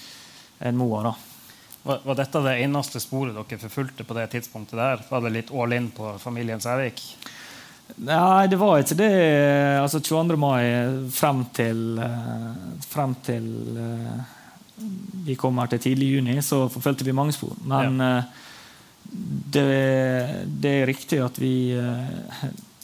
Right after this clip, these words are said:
Speaker 1: familien Sævik var en løsning som vi ønsket, og når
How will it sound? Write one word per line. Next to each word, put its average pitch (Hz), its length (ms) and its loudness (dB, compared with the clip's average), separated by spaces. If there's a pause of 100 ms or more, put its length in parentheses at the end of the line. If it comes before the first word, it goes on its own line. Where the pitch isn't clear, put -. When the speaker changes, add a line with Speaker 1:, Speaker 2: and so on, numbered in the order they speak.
(120)
Speaker 1:
familien 131 340 -2
Sævik 160 340 0
var 143 140 2
en 131 60 4
løsning 131 300 0
som 131 140 -2
vi 123 260 2 (420)
ønsket, 135 500 -2 (420)
og 123 380 2 (560)
når 135 360 2